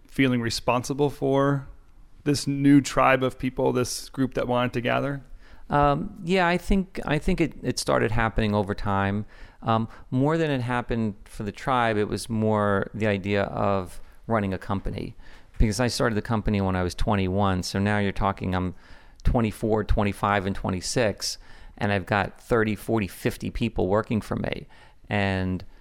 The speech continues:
Speaker 2: and I'm like, I'm just a kid,
Speaker 1: Yeah.
Speaker 2: you know, and I have, uh, so many people in the company are, you know, they're older than me, you know, and then I'm respon-, and then they, they might be married and they might have kids, and, and all of a sudden,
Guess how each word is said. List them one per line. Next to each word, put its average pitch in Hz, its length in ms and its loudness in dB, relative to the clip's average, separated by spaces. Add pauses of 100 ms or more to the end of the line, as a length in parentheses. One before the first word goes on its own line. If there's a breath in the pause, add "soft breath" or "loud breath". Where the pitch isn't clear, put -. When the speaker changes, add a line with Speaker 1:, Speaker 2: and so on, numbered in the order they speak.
(400 soft breath)
Speaker 2:
and 104 120 0
I'm 101 120 2
like, 98 440 -2 (120)
I'm 110 100 2
just - 180 -2
a 98 60 -4
kid, 107 600 2
Speaker 1:
Yeah. 123 220 -8 (160)
Speaker 2:
you 135 120 2
know, 107 320 2
and 110 180 0
I 104 60 2
have, 104 420 0 (220)
uh, 104 220 2
so - 220 0
many 123 180 2
people 113 260 -4
in 104 60 2
the 98 80 0
company 120 460 -2
are, 92 220 0 (460 soft breath)
you 117 80 0
know, 101 80 2
they're 98 160 4
older 127 300 4
than 95 180 0
me, 92 340 -2 (380 soft breath)
you 110 160 0
know, 98 300 2 (240)
and 107 160 2
then 107 100 4
I'm 113 180 4
respon-, 113 380 -2
and 113 140 2
then 113 100 2
they, 117 200 2
they 113 200 0
might 113 160 2
be 110 80 -4
married 104 400 2
and 104 100 2
they 104 60 2
might 110 140 2
have 104 160 -2
kids, 110 400 0
and, 101 260 0
and 107 100 0
all 107 140 2
of 101 80 0
a 98 60 0
sudden, 110 500 0